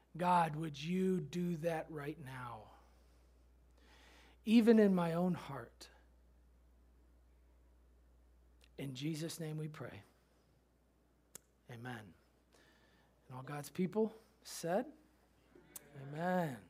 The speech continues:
All right, all right. I feel like I could just land the plane after reading that text. <laughs> But there's so much confusing stuff in there we need to, we need to delve in, right? By the way, uh, my voice sounds a lot worse than I am. I'm totally healthy,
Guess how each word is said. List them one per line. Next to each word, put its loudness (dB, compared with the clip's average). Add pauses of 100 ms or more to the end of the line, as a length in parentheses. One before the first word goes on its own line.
(1120)
All -8
right, 2
all 2
right. 8 (220)
I -8
feel 2
like 4
I 0
could -6
just -8
land 0
the -2
plane 0
after -8
reading 2
that -12
text. -10 (280)
<laughs> 0 (920)
But -2
there's -4
so 4
much 2
confusing 0
stuff 4
in -2
there -4
we -4
need -4
to, -2 (220)
we -2
need 2
to 2
delve 2
in, 2
right? 0 (1800)
By 10
the 4
way, 8
uh, 4
my 4
voice 4
sounds 0
a 0
lot 4
worse 0
than -2
I -2
am. 2
I'm -6
totally 0
healthy, 2